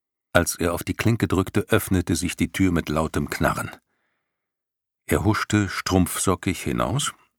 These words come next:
und ließ die Tür hinter sich offen, um nicht noch einmal unnötigen Lärm zu machen. Dann schlich er die Treppe hinunter in den ersten Stock. Vor ihm lag der lange Gang mit den spinatgrün gestrichenen Türen zu den Klassenzimmern. Die Schülertoilette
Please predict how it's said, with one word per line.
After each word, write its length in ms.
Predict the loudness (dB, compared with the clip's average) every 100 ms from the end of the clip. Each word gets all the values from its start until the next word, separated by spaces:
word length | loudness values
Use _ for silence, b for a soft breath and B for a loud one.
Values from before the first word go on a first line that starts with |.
| -2
und 120 | 2
ließ 200 | 2 0
die 120 | -2
Tür 220 | 2 2
hinter 240 | 4 2 0
sich 220 | -2 -2
offen, 360 | 0 2 0 0
um 180 | 0
nicht 280 | 0 0 0
noch 160 | 0 2
einmal 420 | 0 2 2 0
unnötigen 580 | 0 0 0 -2 -2 0
Lärm 220 | -2 -2
zu 140 | -4
machen. 240 | -4 -4 -6 B B B B B
Dann 200 | 4 4
schlich 340 | 2 -2 -2 -4
er 80 |
die 140 | -4 -2
Treppe 320 | 0 0 0
hinunter 500 | 0 2 2 0 0
in 100 | 0
den 120 | 0
ersten 360 | 0 -4 -4 -6
Stock. 340 | -4 -6 -8 b b b b
Vor 300 | -2 4 4
ihm 220 | 4 4 6
lag 320 | 4 2 -2 -4
der 120 | 0
lange 280 | 0 0 2
Gang 320 | 2 4 4
mit 180 | 2 -2
den 140 | -4
spinatgrün 800 | -4 0 2 2 0 -2 0 2
gestrichenen 560 | 0 -2 -4 -2 -2 0
Türen 360 | 0 2 0
zu 160 | 0 0
den 200 | 0 0
Klassenzimmern. 720 | -2 -2 -4 -4 -6 -8 -12 _ _ _ _ _ _ -2
Die 80 |
Schülertoilette 760 | 2 4 4 2 0 0 0 0